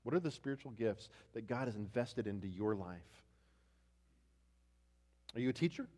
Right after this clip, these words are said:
Then fulfill your ministry. Teach faithfully what God has put before you to study and apply.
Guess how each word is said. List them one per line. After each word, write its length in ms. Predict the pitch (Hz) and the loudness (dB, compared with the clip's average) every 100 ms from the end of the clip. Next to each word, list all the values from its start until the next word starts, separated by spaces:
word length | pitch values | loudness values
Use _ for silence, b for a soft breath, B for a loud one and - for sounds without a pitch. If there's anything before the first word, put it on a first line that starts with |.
| - _ _ _ _ _ _ _ _ _ _ _ _ _ _ _ _ _ _ _ _ _ _ _ _ - | -20 _ _ _ _ _ _ _ _ _ _ _ _ _ _ _ _ _ _ _ _ _ _ _ _ -4
Then 120 | 135 | -4
fulfill 720 | 131 185 135 - 185 196 196 196 - - | -2 -2 -2 2 2 2 -2 -6 -12 -2
your 80 | |
ministry. 600 | 135 135 143 - 107 101 95 - _ _ _ _ | 0 2 0 -4 -6 -6 -8 -20 _ _ _ _
Teach 280 | - 220 202 - - - | -6 -4 -2 -6 -4 8
faithfully 580 | 180 208 - 123 107 B B | 8 8 0 2 2 B B
what 220 | 151 143 | 4 4
God 240 | - 185 196 | 4 8 8
has 80 | - | 6
put 240 | - 180 | 0 4
before 400 | 147 - 160 160 | 2 4 6 8
you 220 | 139 110 110 B - | 8 4 0 B -8
to 100 | - | -8
study 580 | - - 165 160 127 92 b b b | -8 0 4 6 4 2 b b b
and 120 | 131 | 2
apply. 680 | 127 - - 156 147 120 | 2 2 4 6 6 0